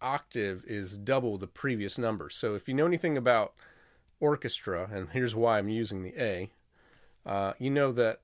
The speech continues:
the next A is gonna be A four, which is four hundred forty hertz,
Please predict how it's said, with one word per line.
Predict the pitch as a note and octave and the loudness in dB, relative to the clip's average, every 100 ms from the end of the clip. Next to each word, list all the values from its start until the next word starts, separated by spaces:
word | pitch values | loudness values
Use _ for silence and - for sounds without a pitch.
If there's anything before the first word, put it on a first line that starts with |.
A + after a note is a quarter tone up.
| - | -4
the | A#2+ | -2
next | C3 E3 - - - | 2 0 0 -12 -2
A | A#2+ A2 G2+ A2+ - _ _ _ _ _ _ _ _ | 0 2 0 -2 -10 _ _ _ _ _ _ _ _
is | G#2+ F#2+ | -10 -10
gonna | - A2 | -8 -6
be | G#2 A2+ | -4 -4
A | G#2 | -6
four, | - B2+ G2 F#2 | -4 -6 -4 -6
which | F#2+ F#2+ - | -6 -6 -6
is | G2 F2+ - | -8 -8 -10
four | - - A2+ A2+ | -14 -8 -2 -2
hundred | G#2 F#2+ | -2 -6
forty | - D3+ E3 B2+ | -8 -2 0 -2
hertz, | - - - - | -6 -14 -14 -14